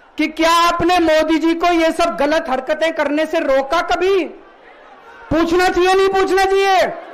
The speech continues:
मेरा चौथा प्रश्न है मोहन भागवत जी से, जेपी नड्डा जी ने लोकसभा चुनाव के दौरान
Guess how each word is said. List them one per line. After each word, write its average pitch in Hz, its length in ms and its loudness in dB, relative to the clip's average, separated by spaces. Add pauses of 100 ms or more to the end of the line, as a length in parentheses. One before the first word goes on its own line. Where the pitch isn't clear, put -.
(880)
मेरा 359 380 2 (100)
चौथा 349 520 0
प्रश्न 370 360 0
है 370 120 2
मोहन 349 300 2
भागवत 330 400 0
जी 320 160 -4
से, 285 180 -6 (1300)
जेपी 339 600 0
नड्डा 359 400 2
जी 359 220 0
ने 370 200 2 (800)
लोकसभा 339 800 0
चुनाव 339 460 0
के 349 180 -2
दौरान 320 580 0